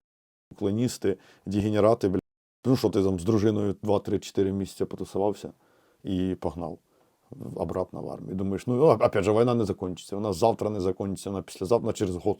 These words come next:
не закінчиться. Вона закінчиться тоді, коли закінчаться кацапи, або коли ми закінчимося. І тут уже питання, хто буде ефективніше воювати, хто раніше кончиться. Знову ж таки, треба якийсь навести лад трохи з відпустками.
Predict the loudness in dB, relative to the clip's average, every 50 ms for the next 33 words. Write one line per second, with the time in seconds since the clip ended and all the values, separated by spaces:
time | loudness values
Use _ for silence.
0 | _ _ -6 -4 -2 0 0 0 0 -2 -4 -4 -6 -10 -16 -20 -20 -20 -20 _
1 | _ -20 -14 _ -2 0 0 2 2 2 2 2 -2 -4 -4 -2 -4 -4 -2 0
2 | -2 0 0 -2 -2 -2 -4 -4 -4 -6 -6 -4 -4 -6 -6 -4 -8 -8 -8 -12
3 | -16 -16 _ _ _ -2 0 0 2 2 2 0 2 0 -2 -2 -2 -4 -4 -4
4 | -6 -10 -10 -10 -12 -12 -14 -12 -12 -10 -8 -6 -4 -2 -2 -2 -4 -6 -8 -20
5 | -20 -20 _ _ _ _ _ _ -12 -8 -6 -2 -2 -4 -4 -6 -4 -2 0 0
6 | 0 -2 -4 -4 -6 _ _ _ _ _ _ _ _ _ _ -2 0 0 0 2
7 | 0 -2 -2 -2 -4 -10 -2 -2 -2 -2 -2 -6 -4 -4 -2 0 0 2 2 2
8 | 0 -2 -6 -10 -8 -6 -6 -6 -8 -10 -12 -14 -14 -14 -18 -18 -20 -20 _ _
9 | -20 _ _ _ _ 2 4 4 4 0 -2 -2 -2 0 2 2 4 4 2 0
10 | 0 -4 -4 -2 2 2 2 0 2 0 2 4 4 4 2 0 -4 -4 -2 -2
11 | -4 -2 -2 -6 -8 -8 _ -20 -20 -20 _ -14 -12 -12 -12 -12